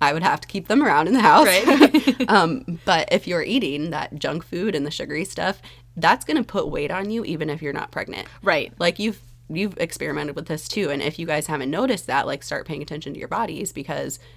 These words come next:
Speaker 1: when you're eating that, like, you're gonna gain, especially around your belly.
Speaker 2: Yeah.
Speaker 1: Um, or wherever you tend to gain weight.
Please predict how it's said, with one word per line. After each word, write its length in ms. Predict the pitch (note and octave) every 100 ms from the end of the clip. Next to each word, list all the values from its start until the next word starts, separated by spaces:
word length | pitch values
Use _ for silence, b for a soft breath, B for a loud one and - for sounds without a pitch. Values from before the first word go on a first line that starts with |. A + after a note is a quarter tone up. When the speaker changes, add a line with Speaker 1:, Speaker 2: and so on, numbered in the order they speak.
| -
Speaker 1:
when 120 | E3
you're 100 | D#3
eating 260 | A3+ B3 D#3+
that, 220 | C#3+ -
like, 240 | D3 - -
you're 160 | C#3 D3+
gonna 180 | D#3+ D#3+
gain, 240 | D#3+ D3
especially 400 | C#3+ D3 D3 D3
around 220 | C#3+ C#3 C3+
your 80 |
belly. 340 | C#3+ C3+ - E3+
Speaker 2:
Yeah. 240 | D3 D#3+ D#3+ b b b
Speaker 1:
Um, 280 | D#3 C3+ C#3+
or 160 | E3 D3+
wherever 300 | C#3+ C#3 C#3
you 120 | C3+
tend 240 | D3 C#3+ -
to 80 |
gain 220 | - - -
weight. 260 | D2+ -